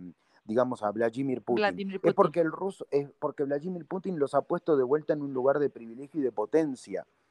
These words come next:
Speaker 1: tanto desde el punto de vista militar como económico y en el eje. Entonces, por eso es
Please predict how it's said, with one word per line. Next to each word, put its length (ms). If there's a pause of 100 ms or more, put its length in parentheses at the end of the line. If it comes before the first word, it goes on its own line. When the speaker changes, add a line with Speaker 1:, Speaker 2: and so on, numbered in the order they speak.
(320)
Speaker 1:
tanto 280
desde 100
el 60
punto 220
de 40
vista 180
militar 540
como 220
económico 680
y 80
en 80
el 160
eje. 220
Entonces, 300
por 200
eso 260
es 260